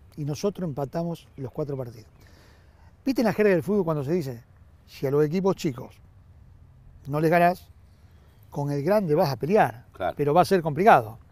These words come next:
Speaker 1: Entonces
Speaker 2: Claro.
Speaker 1: vos, esto es como el tenis, como en todo, ¿viste? A los chicos vos tenés que ganarle, a los,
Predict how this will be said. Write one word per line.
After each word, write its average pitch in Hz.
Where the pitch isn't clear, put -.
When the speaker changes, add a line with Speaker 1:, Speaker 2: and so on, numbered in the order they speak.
Speaker 1:
Entonces 123
Speaker 2:
Claro. 139
Speaker 1:
vos, 233
esto 226
es 143
como 131
el 131
tenis, 170
como 127
en 151
todo, 147
¿viste? 143
A 127
los 131
chicos 175
vos 139
tenés 135
que 123
ganarle, 139
a 139
los, 139